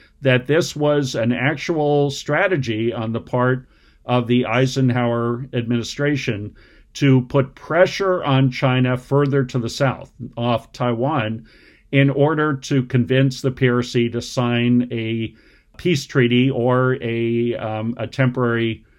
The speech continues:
ending to the Korean conflict. And this is what happened. Because of this increased pressure, uh, from the South, by the summer of nineteen fifty-three, an armistice had been signed, uh, essentially ending the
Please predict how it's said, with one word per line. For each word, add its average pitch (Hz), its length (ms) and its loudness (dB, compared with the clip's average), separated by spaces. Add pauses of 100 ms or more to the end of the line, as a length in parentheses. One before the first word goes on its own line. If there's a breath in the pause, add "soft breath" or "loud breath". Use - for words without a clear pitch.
(300 soft breath)
ending 127 460 4
to - 180 -4
the 107 280 -6
Korean 113 640 -2
conflict. - 640 -6 (180)
And 120 240 2
this 139 200 0
is 139 140 -2
what 131 200 4
happened. 127 440 0
Because 147 520 0
of 165 120 -2
this 139 280 0
increased 135 560 0
pressure, 131 520 0 (540 soft breath)
uh, 120 180 -2
from 120 280 0
the 104 80 -6
South, 147 580 0
by 117 240 -2
the 113 140 -4
summer 151 400 0
of 123 120 0
nineteen 123 480 2
fifty-three, 117 960 -2 (380 soft breath)
an 120 240 0
armistice 131 800 0
had 110 160 -4
been 110 180 -4
signed, 110 640 -6 (340 soft breath)
uh, 123 240 -2
essentially 147 640 0
ending 127 340 2
the 110 220 -6